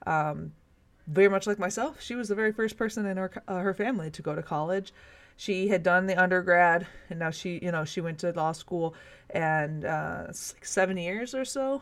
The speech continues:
of studies, and she worked her ass off to get there. She ended up graduating from law school in two thousand eleven, um, and she wanted to work in criminal law, and one of the biggest things you have to do after law school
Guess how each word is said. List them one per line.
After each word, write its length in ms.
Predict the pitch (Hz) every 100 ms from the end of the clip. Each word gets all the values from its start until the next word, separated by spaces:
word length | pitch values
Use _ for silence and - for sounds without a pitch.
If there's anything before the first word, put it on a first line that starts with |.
| - -
of 200 | 180 -
studies, 440 | 160 165 220 240 - - - -
and 360 | - 180 175 -
she 140 | -
worked 220 | 269 285 277
her 60 |
ass 280 | 233 277 269
off 200 | 220 208
to 60 | 196
get 220 | 202 208
there. 320 | 226 220 220 - -
She 160 | - 190
ended 160 | 175 175
up 80 |
graduating 540 | 170 160 170 196 190 190
from 180 | 190 180
law 100 | 175
school 320 | - 196 185 - - - -
in 160 | 170
two 160 | 180 190
thousand 340 | 175 151 156
eleven, 540 | 156 143 165 202 226 214 - -
um, 400 | 170 160 151 151 151 _ _ _ _ _ _ _ _ 175
and 180 | 180
she 100 | 156
wanted 300 | 196 180 180
to 80 | 190
work 240 | 165 170 175
in 60 |
criminal 360 | - 156 147 139
law, 300 | 143 151 156 - - - 170
and 420 | 160 147 151 156 - - _ _ _ _ - 170 156
one 180 | 180 175
of 80 | 170
the 60 |
biggest 340 | 175 165 170 -
things 340 | 165 160 151
you 80 | 175
have 140 | 156
to 80 | 160
do 280 | 254 240 190
after 280 | 139 - 156
law 160 | 190
school 460 | 208 - 170 160